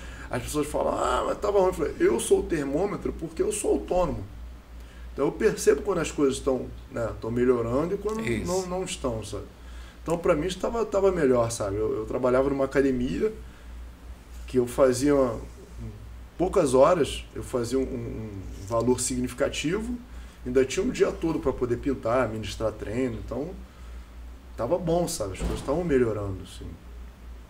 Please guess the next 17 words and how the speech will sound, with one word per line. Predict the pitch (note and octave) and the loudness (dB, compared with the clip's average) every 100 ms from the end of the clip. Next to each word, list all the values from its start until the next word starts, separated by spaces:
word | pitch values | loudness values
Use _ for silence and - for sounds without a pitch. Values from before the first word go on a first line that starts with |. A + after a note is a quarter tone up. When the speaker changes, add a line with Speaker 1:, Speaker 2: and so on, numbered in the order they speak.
| - | -14
Speaker 1:
Tava, | - G#2 | -10 -8
tava, | - A2+ B2+ | -6 -4 -4
eu | - | -4
tava | G#2 B2 A#2+ | -4 0 2
bem | C3+ | 2
positivo | C3 F#3 - - D#3+ A#2+ | 4 2 2 0 2 2
nessa | A#2+ A2+ A2+ | -2 -4 -4
época, | G2 G2 - | -2 -4 -6
sabe? | G2 | -10
Dois | F2+ F#2 | -8 -8
mil | F#2 | -8
e | G2 | -8
dezoito, | - - A2+ A2+ | -8 -4 -2 -2
dois | G#2 | -4
mil | G2+ | -6
e | G2 | -6
dezenove. | G2+ F#2 G2 A#2 A2 F#2+ | -6 -6 -2 -2 -2 -4